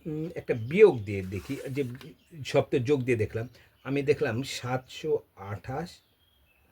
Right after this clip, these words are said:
বিয়োগ একশো ছাপ্পান্ন আছে। এটাকে বিয়োগ করার পর দশ, একশো এবং হাজারের গুণিতকে বের করতে হবে। তাহলে বিয়োগ করে দাও, তাহলে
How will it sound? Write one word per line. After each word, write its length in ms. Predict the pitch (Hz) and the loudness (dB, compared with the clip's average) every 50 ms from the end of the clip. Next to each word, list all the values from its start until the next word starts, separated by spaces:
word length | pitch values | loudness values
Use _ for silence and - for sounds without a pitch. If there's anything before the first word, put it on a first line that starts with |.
| _ _ _ _ _ _ _ _ _ _ - | _ _ _ _ _ _ _ _ _ _ -8
বিয়োগ 600 | 123 110 107 113 139 160 147 120 101 107 147 175 - _ _ _ _ _ _ _ _ _ _ _ _ _ _ _ _ _ _ _ _ _ _ _ _ _ _ | -6 -4 -4 -2 0 2 4 4 4 4 0 -4 -8 _ _ _ _ _ _ _ _ _ _ _ _ _ _ _ _ _ _ _ _ _ _ _ _ _ _
একশো 340 | - 127 117 - - - 120 | -4 -4 -4 -4 -4 -6 -8
ছাপ্পান্ন 480 | - - 117 95 - 82 80 78 67 - - | -6 -4 -6 -6 -6 -8 -12 -12 -14 -16 -18
আছে। 180 | - - - - _ _ _ _ _ _ _ _ _ _ _ _ _ _ _ _ _ _ _ _ _ _ _ _ _ _ _ _ _ _ | -20 -20 -20 -20 _ _ _ _ _ _ _ _ _ _ _ _ _ _ _ _ _ _ _ _ _ _ _ _ _ _ _ _ _ _
এটাকে 260 | 135 131 151 202 180 | -4 2 4 4 4
বিয়োগ 280 | 131 117 131 156 175 - | 6 6 6 4 4 6
করার 200 | - 180 180 180 | 4 4 4 4
পর 120 | - 226 | 4 2
দশ, 380 | 170 120 127 139 180 185 - - | 2 4 4 4 4 2 0 -4
একশো 300 | 127 110 - - - 208 | -8 -10 -8 -2 0 0
এবং 220 | - 117 127 143 131 107 | 2 2 0 -2 -4 -6
হাজারের 440 | - - - 107 101 117 113 123 120 | -8 -8 -8 -4 -4 -2 -2 0 -2
গুণিতকে 340 | 95 95 92 92 - - 180 | -2 -2 -4 -4 -4 -4 -4
বের 140 | 175 - | -4 -4
করতে 260 | - - - - - - | -6 -8 -14 -14 -14 -18
হবে। 80 | - - - - _ _ _ | -20 -20 -20 -20 _ _ _
তাহলে 140 | - 139 117 | -4 -2 -2
বিয়োগ 260 | 113 123 156 180 180 | 2 4 4 4 4
করে 200 | - 180 170 170 | 2 0 2 2
দাও, 160 | 170 175 175 175 - _ _ _ _ _ | 2 2 0 -2 -6 _ _ _ _ _
তাহলে 160 | - 139 - | -8 -8 -8